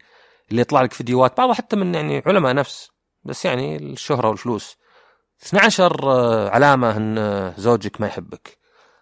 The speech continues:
سبع إشارات إن، آه، اللي قدامك عنده مزاجية أو borderline personality disorder". هذه كلها شفتها. تسع، طبعا الأمور مو بهالسهولة، وعادة لازم واحد يفصلها لنفسه، يعني. بس زين إذا الواحد أخذها كشيء عام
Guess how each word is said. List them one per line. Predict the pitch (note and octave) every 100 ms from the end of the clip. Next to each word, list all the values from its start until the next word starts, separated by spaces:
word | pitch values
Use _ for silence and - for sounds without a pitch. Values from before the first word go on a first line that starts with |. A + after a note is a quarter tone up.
| _
سبع | - - G3+ F#3+ C#3+
إشارات | - C#3 D3 D3 C#3 C3
إن، | A#2+ A#2
آه، | A2+ A2 F#2+ - _ _ -
اللي | G#2+ G2+
قدامك | G2 G2 B2 A#2+ A2 - -
عنده | G2 G#2+ G#2 G2 F2+
مزاجية | F#2 G2+ G2 G2 F#2 F2
أو | F#2 G2 G2+
borderline | G#2 G2+ G#2 G2 -
personality | - G2 E2+
disorder". | - F#2 A2
هذه |
كلها | D3 C#3+
شفتها. | - - - - _ _
تسع، | G#3+ - F#3+ D#3+ _ _ _ _ _ -
طبعا | C#4
الأمور | A3 F3+
مو | F#3
بهالسهولة، | D3+ - A#2 G#2+ D#2 _ _ _ _
وعادة | G#2+ A2 G2+ B2+ D#3+ D3
لازم | C3+ B2 B2
واحد | A#2+ -
يفصلها | G2+ G#2 - G#2
لنفسه، | G2+ A2+ - E2+
يعني. | E2 E2+ F2+ _ _ _ _ _ _ _ _
بس | D3 -
زين | E3+ B3+
إذا | A3
الواحد | F#3+ F3 D#3
أخذها | D#3 D#3+ D3
كشيء | B2+ - C3
عام | A2 C3 C3+